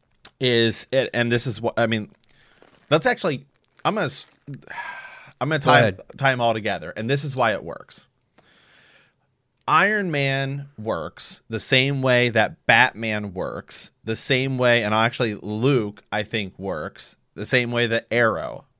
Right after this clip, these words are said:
Speaker 1: works, to be sort of the leaders and the pushers of their groups,
Speaker 2: Mm-hmm.
Speaker 1: is because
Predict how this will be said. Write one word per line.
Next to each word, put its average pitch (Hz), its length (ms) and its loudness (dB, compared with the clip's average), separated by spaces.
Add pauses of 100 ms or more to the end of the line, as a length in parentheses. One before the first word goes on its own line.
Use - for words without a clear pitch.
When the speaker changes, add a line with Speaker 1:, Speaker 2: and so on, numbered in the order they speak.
Speaker 1:
works, - 520 -8 (200)
to 135 120 0
be 120 220 -2
sort 127 340 -2
of 104 240 -2
the 107 140 -2
leaders 110 1080 -4
and 107 180 -6
the 98 60 -8
pushers 95 840 -6 (360)
of 92 220 0
their 95 400 0 (380)
groups, 101 600 -8 (360)
Speaker 2:
Mm-hmm. 101 200 -10 (680)
Speaker 1:
is 139 200 6
because 113 920 -2